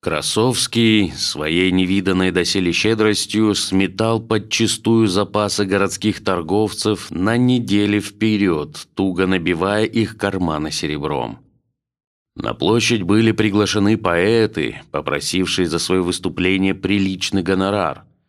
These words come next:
Красовский, не торгуясь, выкупил всех до одного гладиаторов из столичных школ и устроил гладиаторские бои. Туда ломанулась целая куча народа.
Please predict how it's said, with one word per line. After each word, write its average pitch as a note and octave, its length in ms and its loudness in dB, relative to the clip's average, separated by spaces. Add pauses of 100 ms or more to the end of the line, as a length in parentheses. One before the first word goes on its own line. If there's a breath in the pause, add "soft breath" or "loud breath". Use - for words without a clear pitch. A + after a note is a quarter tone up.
(460)
Красовский, A2 720 -2
не G2 140 4
торгуясь, G2 840 0
выкупил F2+ 560 -2
всех E2 460 -2
до D#2+ 160 0
одного E2 360 0
гладиаторов E2 800 -2
из - 240 -6
столичных E2+ 640 -4
школ G#2+ 420 0
и - 160 0
устроил A2 480 2
гладиаторские F#2 760 0
бои. E2+ 400 0
Туда D2 520 -4
ломанулась G2+ 800 0
целая F#2+ 640 0
куча E2 420 -4
народа. C#2+ 600 -6